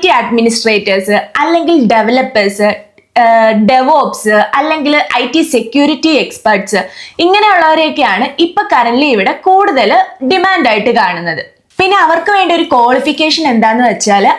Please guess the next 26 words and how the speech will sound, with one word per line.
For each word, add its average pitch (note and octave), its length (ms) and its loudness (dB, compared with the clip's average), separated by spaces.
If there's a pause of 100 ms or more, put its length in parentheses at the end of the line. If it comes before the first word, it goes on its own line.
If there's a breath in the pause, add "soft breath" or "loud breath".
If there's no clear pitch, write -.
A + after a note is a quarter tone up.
ഐ E4 140 0 (160)
ടിയിൽ F4+ 200 2
ഒരു B3 140 2
ഡിഗ്രി G3+ 720 0 (180)
അല്ലെങ്കിൽ E4 560 0 (240)
ഐ E4+ 100 0
ടി F#4+ 300 0
റിലേറ്റഡ് B3 420 0
ആയിട്ടുള്ള C4 300 2
എന്തെങ്കിലും A3+ 420 2
കോഴ്സസ്, G#3+ 720 0
സർട്ടിഫിക്കേഷൻസ്, A3+ 880 -2
അതൊക്കെ D#4+ 440 -2
ആയിരിക്കും B3+ 480 -2
ഇവിടെ E4 240 0
ഒരു B3+ 140 0
ജോലി A#3+ 400 0
നോക്കുമ്പോൾ G#3+ 400 0
മെയിൻ E4+ 340 0
ആയിട്ട് B3 260 0
വേണ്ടത്. G#3 440 0 (480 loud breath)
പിന്നെ E4+ 160 0
normally F4 600 2
നമ്മൾ D#4 280 0
പറയും A#3+ 380 0 (100)
ഐ D4+ 120 0